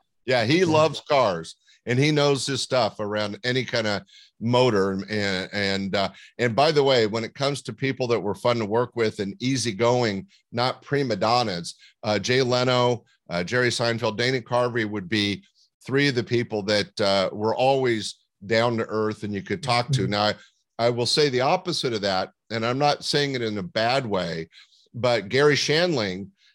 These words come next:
Speaker 1: uh, his, my very first show, my opening act, making a hundred and fifty dollars for a week's work, was Gary Shandling. And he worked for me a lot, all the way up to where he became a headliner and all the way up until he had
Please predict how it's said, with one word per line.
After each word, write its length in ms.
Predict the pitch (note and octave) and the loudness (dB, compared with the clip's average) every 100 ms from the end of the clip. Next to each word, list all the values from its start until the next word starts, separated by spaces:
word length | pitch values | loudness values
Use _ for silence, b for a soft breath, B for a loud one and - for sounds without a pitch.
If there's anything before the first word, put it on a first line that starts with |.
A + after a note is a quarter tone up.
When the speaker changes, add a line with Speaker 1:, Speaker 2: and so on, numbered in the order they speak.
| _ | _
Speaker 1:
uh, 180 | A#2 A2 | -2 0
his, 440 | - D3 E3 - - | 0 0 0 0 -6
my 280 | G#2+ B2 D3 | -4 2 2
very 280 | C3 D3+ D#3+ | 2 2 2
first 300 | D#3 D3+ - | 0 -4 -2
show, 460 | - C#3 D#2 G#1+ _ _ _ _ - | 0 2 0 -6 _ _ _ _ -6
my 200 | G#2 - | -4 0
opening 480 | D3 D#3 D#3 C#3+ C3+ | 0 0 -2 -4 0
act, 380 | G#2+ G#2 - - | 0 -2 -6 -6
making 340 | B2 A#2+ B2+ | -4 -2 -2
a 40 | G#2+ | -4
hundred 380 | - C#3+ E3 D3+ | -2 -2 -2 -4
and 100 | B2 | -2
fifty 320 | D3+ D3 C3+ | -4 -4 -2
dollars 440 | B2+ A#2+ A#2 A2 | 2 2 2 -2
for 180 | - A2 | -4 -4
a 60 | G2+ | -2
week's 380 | B2+ D3+ - | -2 -2 -4
work, 460 | A#2 C3 G2+ F2+ _ _ _ _ | -4 0 0 -2 _ _ _ _
was 160 | G#2+ - | -10 -4
Gary 260 | B2 A#2+ A2+ | -2 0 0
Shandling. 400 | C3 A#2+ G#2 - _ _ _ b b b b | 0 0 0 -6 _ _ _ b b b b
And 180 | A2+ A2 | -2 0
he 140 | C3 | 0
worked 280 | D3 D#3 D3 | 2 2 0
for 80 | C#3+ | -6
me 140 | C3 B2 | -4 -2
a 80 | |
lot, 360 | A2 A#2+ C3 A#2+ | 0 2 2 2
all 200 | A#2 B2 | 0 0
the 60 | B2 | 0
way 200 | B2 B2 | 0 -2
up 120 | A#2+ _ - | -4 _ -6
to 200 | A#2+ A2 | -4 -2
where 220 | G#2+ G2+ | 0 -2
he 60 | |
became 340 | F#2 F#2 A2 G#2 | -4 -6 -4 -2
a 40 | |
headliner 560 | A2+ C3 B2 A#2+ A#2+ A2+ | 0 0 0 0 0 0
and 80 | G#2 | 0
all 140 | A#2 | 0
the 40 | A#2+ | 2
way 80 | A#2+ | 0
up 120 | A2+ | -2
until 280 | G#2+ A#2+ A2+ | -8 -6 -4
he 120 | G#2+ | -2
had 360 | A2+ A2+ G#2+ | 0 0 -2